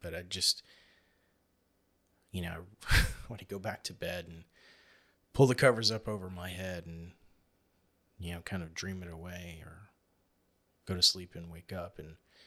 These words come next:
hopefully it was a, it was a dream or a nightmare. Um, but that, that doesn't happen. Um, and I missed funerals for a lot of people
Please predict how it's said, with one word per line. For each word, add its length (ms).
hopefully 360
it 80
was 160
a, 60
it 420
was 140
a 40
dream 440
or 260
a 80
nightmare. 600
Um, 460
but 100
that, 240
that 140
doesn't 260
happen. 500
Um, 300
and 80
I 100
missed 520
funerals 500
for 440
a 60
lot 260
of 100
people 500